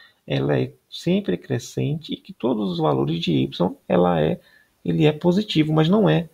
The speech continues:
Quando entra esse valor aqui, por exemplo, ó, esse é o valor negativo. Ele é um valor menor que menos um. Então, o que acontece? Quando entra esse valor, a, a curva da função, ela continua aqui, ó.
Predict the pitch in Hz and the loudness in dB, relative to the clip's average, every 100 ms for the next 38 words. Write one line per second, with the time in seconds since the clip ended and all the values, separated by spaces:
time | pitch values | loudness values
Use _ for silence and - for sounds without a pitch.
0 | _ - 190 226 185 156 156 165 165 139 | _ 2 4 6 6 4 4 2 2 2
1 | 131 123 - 120 113 107 101 147 143 104 | 2 2 0 -4 0 0 2 2 2 0
2 | - _ _ _ - 127 139 143 135 151 | -4 _ _ _ 0 4 4 4 2 4
3 | 185 233 - 123 113 127 _ _ _ _ | 2 2 2 2 2 -4 _ _ _ _
4 | _ 151 160 143 143 147 151 117 113 147 | _ 4 6 6 6 4 4 6 6 4
5 | 180 - - _ 123 151 165 123 120 156 | 0 -8 -20 _ 4 6 6 6 4 4
6 | - 180 165 175 185 - 127 123 135 - | 2 2 4 2 2 0 0 0 -4 -6
7 | 156 - 226 214 165 139 120 123 - - | -4 0 2 2 2 2 0 0 -6 -2
8 | 233 277 185 139 131 127 113 110 139 151 | 2 4 4 2 2 -2 2 2 4 4
9 | 151 - - - 143 135 - - 135 127 | 2 -12 -20 -4 0 0 0 0 2 4
10 | - - - - 196 220 160 101 98 95 | 2 -2 -10 0 4 6 4 2 -2 -4
11 | _ _ _ _ 120 123 117 - 170 175 | _ _ _ _ -2 0 0 0 2 2
12 | 175 196 202 202 190 226 233 - 156 143 | 0 0 0 2 2 2 0 0 2 4